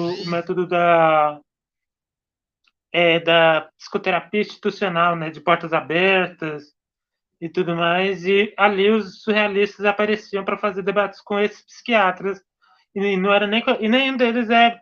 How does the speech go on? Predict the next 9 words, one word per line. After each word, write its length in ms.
da 120
psicanálise, 600
são 120
psiquiatras 760
e 80
os 180
surrealistas 540
estavam 240
ali. 200